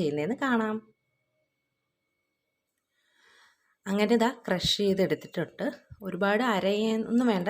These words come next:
ചെറുതായിട്ട് just ഒന്ന് ക്രഷ് ചെയ്താൽ മതി. അപ്പോൾ കറിവേപ്പിലയും ഉലുവയും കൂടെ ക്രഷ് ചെയ്തതാണിത്. ഇനി നമുക്ക് ചെയ്യേണ്ടത്,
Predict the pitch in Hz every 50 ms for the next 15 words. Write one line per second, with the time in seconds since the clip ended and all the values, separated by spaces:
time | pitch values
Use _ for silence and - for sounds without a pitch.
0 | - - - 302 302 302 311 311 311 277 262 294 294 - - 277 269 269 269 -
1 | - - 190 202 - - 214 196 190 190 180 165 143 131 131 180 302 349 - -
2 | - - - - - - - - 185 196 196 - 190 175 165 165 165 - 175 175
3 | 185 226 285 - - 170 165 165 160 160 165 170 185 190 - - 175 - - -
4 | 185 180 175 170 165 147 147 143 139 135 127 165 233 - _ _ - - - _
5 | - - 294 302 302 262 214 185 175 170 - 170 - 170 156 147 143 143 135 131
6 | 131 156